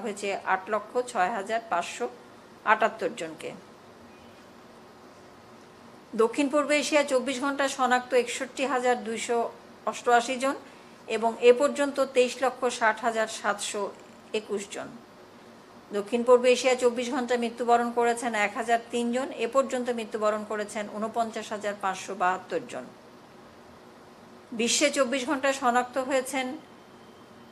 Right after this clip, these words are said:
দুই লক্ষ ঊনষাট হাজার তিনশো চুয়াল্লিশ জন এবং এ পর্যন্ত শনাক্ত এক কোটি ছিয়াশি লক্ষ চোদ্দ হাজার একশো সাতাত্তর জন। বিশ্বে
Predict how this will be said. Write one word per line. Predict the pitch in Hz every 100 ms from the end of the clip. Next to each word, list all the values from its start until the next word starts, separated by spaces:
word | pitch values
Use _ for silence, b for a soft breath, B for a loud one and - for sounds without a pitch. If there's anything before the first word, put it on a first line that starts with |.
| 202
দুই | 226 247
লক্ষ | 254 254 277 240
ঊনষাট | 233 240 302 262
হাজার | 269 247 240
তিনশো | 240 226 - 233 220 - - -
চুয়াল্লিশ | 220 220 220 240 240 -
জন | 269 381 - -
এবং | 202 214 208 233
এ | 233
পর্যন্ত | 247 254 240 233
শনাক্ত | 233 220 214 - 220 - 208
এক | 202 -
কোটি | 233 233 226 214
ছিয়াশি | - 202 196 233 208
লক্ষ | 208 220 202
চোদ্দ | 208 190 202 226
হাজার | 202 196 196 -
একশো | 180 - 185 -
সাতাত্তর | 190 202 196 165 131 117
জন। | 113 - - - - - - - - 196
বিশ্বে | 196 247